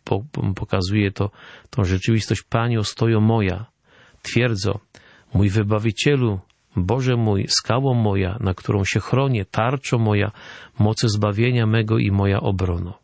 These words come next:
Więc z-, częścią męstwa jest też cnota cierpliwości, y, którą, mm, Ojciec Święty Benedykt, ale jeszcze jako kardynał Ratzinger,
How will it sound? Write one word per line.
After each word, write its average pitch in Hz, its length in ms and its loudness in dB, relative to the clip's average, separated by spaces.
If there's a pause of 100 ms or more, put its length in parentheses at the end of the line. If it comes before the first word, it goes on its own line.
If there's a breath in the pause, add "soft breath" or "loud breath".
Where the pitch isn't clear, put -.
(2000 loud breath)
Więc 117 180 2 (160)
z-, 113 540 0 (600 loud breath)
częścią 160 540 0
męstwa 135 600 0
jest 117 180 -2
też - 320 -4 (160)
cnota 110 420 0
cierpliwości, 117 1000 -2 (1000 loud breath)
y, 113 220 0
którą, 117 680 0
mm, 107 1120 -2 (1200)
Ojciec 107 360 -2
Święty 107 400 0
Benedykt, 104 600 0
ale 104 100 0
jeszcze 98 200 -2
jako 98 180 -2
kardynał 95 460 0
Ratzinger, 113 540 0